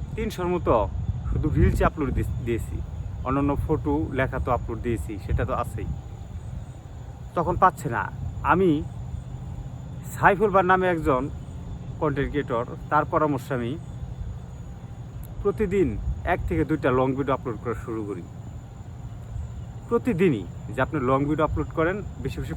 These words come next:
ফটো আপলোড করেন, আপনি কনটেন্ট মনিটাইজেশন পেয়ে যাবেন। এর মধ্যে আস্তে আস্তে আমার পঁচিশশো ফলোয়ার হয়ে যায়। পঁচিশশো ফলোয়ার হওয়ার পরে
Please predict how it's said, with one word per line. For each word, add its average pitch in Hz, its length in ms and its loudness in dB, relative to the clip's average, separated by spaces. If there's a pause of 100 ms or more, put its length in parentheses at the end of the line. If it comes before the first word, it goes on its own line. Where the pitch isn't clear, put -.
ফটো 156 200 0
আপলোড 151 320 -2
করেন, 175 260 0
আপনি 139 300 -4
কনটেন্ট 131 340 -2
মনিটাইজেশন 131 480 -4
পেয়ে 156 120 0
যাবেন। 101 240 -4 (640)
এর 208 180 8
মধ্যে 214 260 6
আস্তে 190 220 6
আস্তে 180 180 4
আমার 160 240 6 (420)
পঁচিশশো 233 360 0
ফলোয়ার 160 380 6
হয়ে 123 220 0
যায়। 101 180 -2 (1200)
পঁচিশশো 226 420 2
ফলোয়ার 214 380 6
হওয়ার 170 260 6
পরে 185 380 4